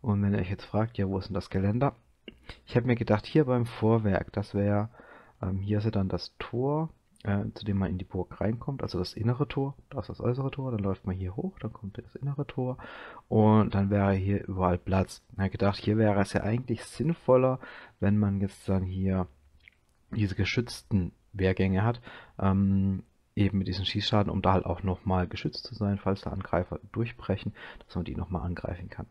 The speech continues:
Natürlich müssen sich die dann real noch ein bisschen verändern. Ich habe jetzt einfach immer noch Copy-Paste gemacht, das heißt, die sehen hier alle ja noch gleich aus. Ich würde da natürlich mit den,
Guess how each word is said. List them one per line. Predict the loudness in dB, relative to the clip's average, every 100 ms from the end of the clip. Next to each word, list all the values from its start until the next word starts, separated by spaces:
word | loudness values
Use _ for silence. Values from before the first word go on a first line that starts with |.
| -10
Natürlich | -2 2 2 0
müssen | -6
sich | -8 -12 -6
die | 0
dann | 0 0
real | -2 -2 2 2 2 0 -10 -18 -10
noch | -6
ein | -4
bisschen | -6 -4 -6
verändern. | -6 -2 2 2
Ich | 2 0
habe | -4
jetzt | -4
einfach | -4 -4
immer | -4
noch | -4
Copy-Paste | -4 -8 -8 -6 -6 -6
gemacht, | -4 -2 -2
das | -6 -2
heißt, | -2 -2
die | -8
sehen | -2 -2
hier | -2 -2
alle | 0
ja | 0
noch | 0 -2
gleich | -2 -2 0 0
aus. | -2 -4 -8 -18 -20
Ich | -6
würde | -2
da | 2 2
natürlich | 0 -4 -4
mit | -6
den, | -6